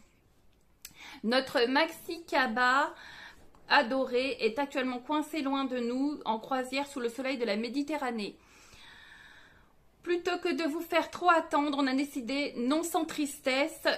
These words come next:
de vous envoyer dès maintenant vos dix produits Summer sans lui. Il était impossible que vous partiez sans votre routine de l'été.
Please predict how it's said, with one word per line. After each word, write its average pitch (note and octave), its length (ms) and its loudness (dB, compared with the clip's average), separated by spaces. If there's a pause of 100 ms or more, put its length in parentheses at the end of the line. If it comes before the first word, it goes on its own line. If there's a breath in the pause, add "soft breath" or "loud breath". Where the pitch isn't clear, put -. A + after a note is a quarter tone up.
(120)
de A3 160 -4
vous D4 240 -4
envoyer D#4 380 2
dès E4+ 160 -2
maintenant D4+ 460 4
vos C4+ 140 -2
dix E4+ 180 -2
produits D#4 400 -2
Summer C4 580 0
sans D#4 220 0
lui. A#3 260 -2 (280 loud breath)
Il C4 180 0
était D4 300 2
impossible F4 560 0
que E4+ 80 -2
vous C4+ 160 -2
partiez C#4+ 480 -2
sans C4 280 -2
votre C4 360 0
routine C4+ 460 -2
de C4 60 0
l'été. A3+ 440 -4